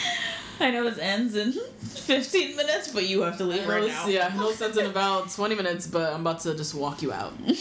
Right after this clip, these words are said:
Speaker 2: And that's
Speaker 1: Damn.
Speaker 2: exactly what he did. Annalise, uh, had to kick rocks.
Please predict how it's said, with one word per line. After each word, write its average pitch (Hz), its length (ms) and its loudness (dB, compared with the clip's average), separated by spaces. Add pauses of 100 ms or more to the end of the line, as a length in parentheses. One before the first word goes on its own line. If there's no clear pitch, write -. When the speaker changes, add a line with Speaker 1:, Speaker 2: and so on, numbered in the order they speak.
(680)
Speaker 2:
And 165 260 0
that's 170 140 0
Speaker 1:
Damn. 175 80 0
Speaker 2:
exactly 190 320 0
what 262 140 2
he 277 120 -4
did. 302 300 0 (300)
Annalise, 208 1000 -2
uh, 151 580 -2
had 156 140 -2
to 175 80 -6
kick 214 180 0
rocks. 277 640 0